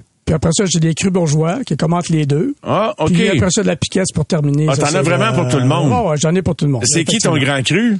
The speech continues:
Speaker 2: cette semaine?
Speaker 1: Ben, ça donne bien parce que Laurent, naturellement, c'est un tueur là. Euh, que dire de plus ? Tu sais, carrière extraordinaire, c'est un gars extraordinaire. Euh, pff, c'est Laurent, c'est, c'est Laurent.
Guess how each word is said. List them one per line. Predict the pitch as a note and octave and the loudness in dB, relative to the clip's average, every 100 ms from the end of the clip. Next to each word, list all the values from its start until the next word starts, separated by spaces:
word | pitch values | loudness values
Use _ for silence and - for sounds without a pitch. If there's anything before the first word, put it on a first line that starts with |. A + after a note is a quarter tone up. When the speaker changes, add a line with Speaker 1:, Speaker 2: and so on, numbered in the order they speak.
| - | -2
Speaker 2:
cette | - A#2 | -4 -2
semaine? | C#3 C#3+ F#3+ F#3+ - - | 0 0 0 -2 -6 -6
Speaker 1:
Ben, | C3+ C3+ | -2 -2
ça | C3 E3 | 0 0
donne | D#3 D#3+ D3 | 0 0 2
bien | E3 A3+ | 0 0
parce | D#3 | -2
que | - D#3 | 0 0
Laurent, | D3 C#3+ C#3+ D#3+ F3 D#3 D#3 | 2 2 0 0 0 -2 -2
naturellement, | C#3 - D3 C#3 D3 D#3 | -2 -2 0 0 0 0
c'est | C#3+ - | -2 -2
un | C#3 | -2
tueur | - C#3 C3 | 0 0 0
là. | B2+ F3 D#3+ - | 0 -2 -4 -4
Euh, | B2+ C3 B2+ C3 B2+ A#2+ - _ _ _ | -2 -2 -2 -2 -2 -4 -10 _ _ _
que | - | -2
dire | D#3 D3+ D#3 | 0 2 2
de | C#3 | 0
plus ? | C3+ C3+ - - _ - | 0 -4 -4 -20 _ -8
Tu | B2+ | -6
sais, | A#2+ | -6
carrière | - C#3+ D3 | -4 0 0
extraordinaire, | C#3+ E3+ D3 C3 C#3+ D3 C#3+ | 0 0 0 0 0 0 0
c'est | |
un | C#3+ | 0
gars | D3 | 0
extraordinaire. | C#3 E3 C#3+ B2+ C3 C#3 C#3+ C3+ | -2 -2 0 0 0 0 0 0
Euh, | B2+ B2 B2 A#2 | -2 -2 -2 -4
pff, | - - - - _ _ _ - - _ _ _ - | -6 -8 -10 -14 _ _ _ -20 -20 _ _ _ -16
c'est | - - - - - | -14 -10 -8 -6 -4
Laurent, | C#3+ D3 D3+ D#3 F3 - _ _ _ - | -2 0 0 0 -4 -10 _ _ _ -8
c'est, | - D3+ - | -4 -4 -4
c'est | - | -2
Laurent. | C#3+ A#2+ | -2 -2